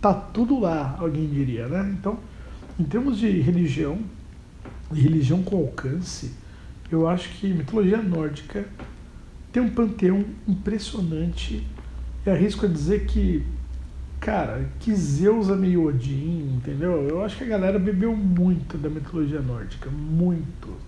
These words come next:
tá? E aí o que rola? Chega no Sandman, como que é o Thor? Ele é um gordão, quer dizer, gordão não, um cara gigante, muito forte, mas tosco, bruto. O Loki impressionante, é sensacional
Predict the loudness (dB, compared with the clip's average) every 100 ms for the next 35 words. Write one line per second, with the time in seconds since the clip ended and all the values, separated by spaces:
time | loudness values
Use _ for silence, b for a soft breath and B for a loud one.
0 | -14 -10 -10 -10 B B B B B B
1 | B 0 2 4 2 -2 -2 0 0 0
2 | -4 B B B -8 0 4 4 4 2
3 | 0 2 2 0 -2 -4 -6 -8 -12 -14
4 | -14 -6 -2 0 0 0 0 0 0 0
5 | -4 -10 -12 -4 0 2 0 0 2 2
6 | 0 -2 0 2 2 2 0 0 0 2
7 | 0 0 0 2 2 0 0 0 0 0
8 | 0 2 2 4 2 2 -2 -2 0 0
9 | 0 0 -2 -6 -4 -2 -2 -6 -10 -2
10 | 0 -2 B B B 0 4 6 6 4
11 | 0 -6 -4 -4 -4 B B B B B
12 | -16 0 4 6 6 4 0 0 0 -2
13 | -2 -2 0 0 0 -2 -4 -4 -2 -4
14 | -4 -4 -4 -2 0 0 -2